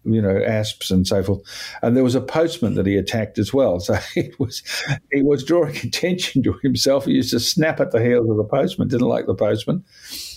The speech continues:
who, uh, was going to, uh, report him and, and so forth. They had to calm him down. So he stayed with,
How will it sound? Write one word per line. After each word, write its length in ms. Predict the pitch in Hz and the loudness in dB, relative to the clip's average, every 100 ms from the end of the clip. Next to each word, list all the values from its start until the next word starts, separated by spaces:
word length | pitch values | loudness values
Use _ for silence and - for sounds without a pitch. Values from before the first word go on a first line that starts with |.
| - - - | -20 -14 0
who, 500 | 117 123 123 110 110 | 2 4 4 4 4
uh, 300 | 107 104 104 | 4 4 4
was 180 | 110 104 | 2 0
going 360 | 127 113 110 | 0 2 2
to, 420 | 110 113 101 95 98 | 2 0 2 2 2
uh, 120 | 95 95 - | 2 -2 -2
report 480 | 120 101 143 147 143 | 0 0 0 0 0
him 320 | 90 85 98 | 0 2 2
and, 300 | 101 98 95 | 2 2 2
and 340 | 98 98 98 | 0 0 -2
so 220 | - 104 98 | 0 0 2
forth. 320 | 104 104 104 | 0 0 0
They 80 | 104 | -4
had 80 | |
to 80 | 98 | -4
calm 440 | - - 104 98 98 | -8 -6 -4 -2 0
him 200 | 117 107 | 2 2
down. 300 | 87 95 110 - - - - - | 2 0 -4 -12 -14 -14 -16 -8
So 380 | - 120 110 110 | 0 2 2 2
he 160 | 143 | 0
stayed 480 | 147 - 139 139 123 | 0 0 0 2 2
with, 520 | 117 117 110 - - | 4 4 2 -4 -14